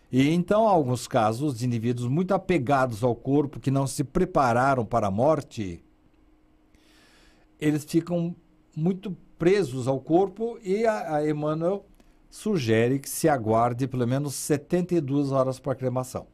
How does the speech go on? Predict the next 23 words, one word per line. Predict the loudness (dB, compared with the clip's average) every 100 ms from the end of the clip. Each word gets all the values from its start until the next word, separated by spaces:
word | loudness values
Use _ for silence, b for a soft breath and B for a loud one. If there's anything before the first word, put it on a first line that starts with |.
| b b b
Richard | -2 0 0 0
Simonetti | -2 -2 -2 -6 -14 b b b b
esteve | -4 2 2 4 2
no | 0
cemi-, | -4 -4 -4 -8 -12
cemitério | -6 -4 -4 0 0 2 -4 -8 b b b -10
da | -2 0 0
Vila | -2 0 2 2
Alpina, | 2 0 0 0 0 0 0 -2 -6 _ _ _ _ _ b b b b b b
é, | 0 2 2 0 2 0 -4 -14 -20 -20 -20 -20 -20 -20 -2
e | 0 2
lá | 2 4 4 0 -2 -4
ele | -4 -4
descobriu | -6 -4 -2 0 -2 -4
que | -2 -2
é |
possível | -2 -8 -8 -4 -2 0 0 0 -2
esperar | -4 -6 0 2 2 -2 -2
quanto | 2 2 0 -4 -10
tempo | -8 0 0 0 -4 -8 -4
a | -4
família | -2 -4 -2 -4
quiser. | -6 -8 -4 -6